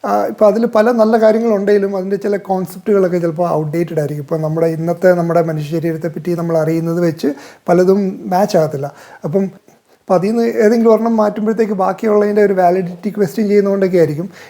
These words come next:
ഇത് അപ്പോൾ ഈ ഒരു understanding, ഈ ഒരു കാര്യം ഉദാഹരണങ്ങളിലൂടെ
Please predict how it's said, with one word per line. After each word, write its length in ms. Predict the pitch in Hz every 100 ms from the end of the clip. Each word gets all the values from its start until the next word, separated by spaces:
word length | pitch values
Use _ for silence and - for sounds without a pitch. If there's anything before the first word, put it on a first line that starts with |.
| -
ഇത് 200 | 226 247 - - - _
അപ്പോൾ 260 | 202 233 233
ഈ 140 | 233
ഒരു 160 | 277 285
understanding, 760 | 254 226 208 - 247 185 156 208 -
ഈ 160 | 214
ഒരു 100 | 226
കാര്യം 480 | 220 214 220 220 233
ഉദാഹരണങ്ങളിലൂടെ 1040 | 196 185 180 196 202 208 208 208 208 214